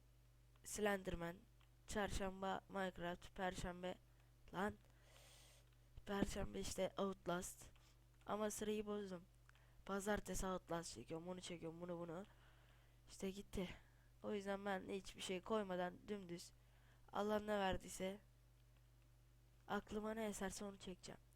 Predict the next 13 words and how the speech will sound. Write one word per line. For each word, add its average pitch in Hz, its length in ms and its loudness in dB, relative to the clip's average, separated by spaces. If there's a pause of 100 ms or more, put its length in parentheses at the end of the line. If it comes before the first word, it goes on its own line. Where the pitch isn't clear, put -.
(480)
Arada 202 360 6
çekmeyeceğim 165 600 -4
böyle. 143 320 -4 (1080)
Ah. 180 260 -4 (2250)
E - 180 0
sen 220 340 6
de 202 240 12
ayı 226 300 8
gibi 196 260 2
no. 220 220 6
<laughs> - 60 8 (800)
Ben 285 80 10
öyle 240 220 10